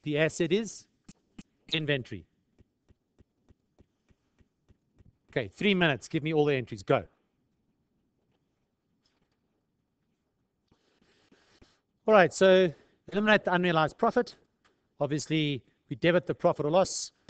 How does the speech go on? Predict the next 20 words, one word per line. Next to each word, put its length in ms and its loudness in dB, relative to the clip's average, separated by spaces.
We 80 -10
credit 320 -2
S 220 -4
F 180 -10
P. 300 -6
The 100 -10
line 160 4
item. 420 0
So 240 -10
that 240 -4
question 360 -2
is, 260 -6
where 420 2
is 200 -4
the 160 -2
asset? 500 0
It's 160 -16
in 160 -6
S, 320 -4
eh? 140 -6